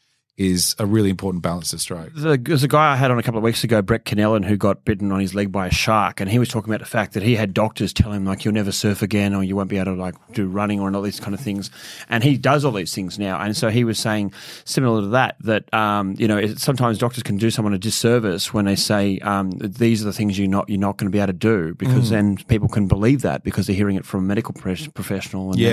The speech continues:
Speaker 2: then never really, um,
Speaker 1: Yeah, being definitive about anything is really probably
Speaker 2: Mm.
Speaker 1: not great.
Speaker 2: Yeah,
Speaker 1: Uh,
Speaker 2: they think, you know, that they're protecting someone by saying, "Hey, like, don't get your hopes up."
Speaker 1: Yeah.
Speaker 2: But,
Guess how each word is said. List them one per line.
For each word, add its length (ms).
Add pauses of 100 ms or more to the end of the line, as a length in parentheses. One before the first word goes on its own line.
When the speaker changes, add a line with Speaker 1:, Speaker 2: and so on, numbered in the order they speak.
Speaker 2:
then 60 (440)
never 240
really, 360 (360)
um, 640
Speaker 1:
Yeah, 160
being 240
definitive 600
about 300
anything 480
is 260
really 360
probably 640 (400)
Speaker 2:
Mm. 60
Speaker 1:
not 320
great. 400 (800)
Speaker 2:
Yeah, 160 (140)
Speaker 1:
Uh, 40
Speaker 2:
they 120
think, 260
you 120
know, 120
that 80
they're 140
protecting 460
someone 440
by 380
saying, 380
"Hey, 260
like, 180
don't 220
get 160
your 100
hopes 260
up." 80
Speaker 1:
Yeah. 280
Speaker 2:
But, 180